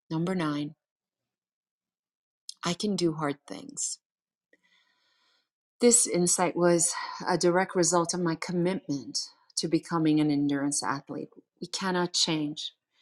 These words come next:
as I said before, one area of our life drastically without it affecting every other.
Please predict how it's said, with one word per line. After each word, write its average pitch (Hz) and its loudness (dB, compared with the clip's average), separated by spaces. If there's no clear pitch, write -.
as 165 -4
I 160 0
said 160 -2
before, 165 -2
one 170 -2
area 160 0
of 156 -4
our 151 -2
life 151 -2
drastically 180 -2
without 151 2
it 156 -2
affecting 147 -6
every - -10
other. - -16